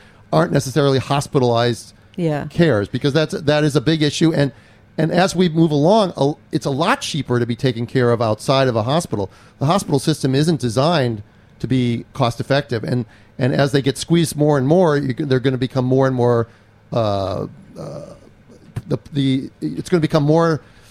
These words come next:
Speaker 1: I don't know what I'm gonna say, less personal. Uh, you're gonna get shoveled through. There's gonna be long delays. This is not the way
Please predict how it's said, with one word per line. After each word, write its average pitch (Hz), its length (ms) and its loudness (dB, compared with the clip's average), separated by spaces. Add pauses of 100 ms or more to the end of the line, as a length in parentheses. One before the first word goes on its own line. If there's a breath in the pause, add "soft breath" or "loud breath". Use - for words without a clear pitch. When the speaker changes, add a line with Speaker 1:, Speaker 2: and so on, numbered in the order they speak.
(160 soft breath)
Speaker 1:
I 151 120 2
don't 165 100 2
know 131 60 2
what 131 100 2
I'm 135 60 0
gonna 123 80 -4
say, 131 80 -4
less 151 240 0
personal. 139 720 2 (260 soft breath)
Uh, 113 520 0
you're 131 140 -6
gonna 147 140 0
get 131 160 -2
shoveled 156 360 0
through. 147 300 4
There's 123 140 -2
gonna 131 120 -4
be 123 80 -2
long 151 340 0
delays. 135 600 0 (220 loud breath)
This 147 120 -4
is 127 100 -10
not 156 320 2
the 151 80 -2
way 131 420 0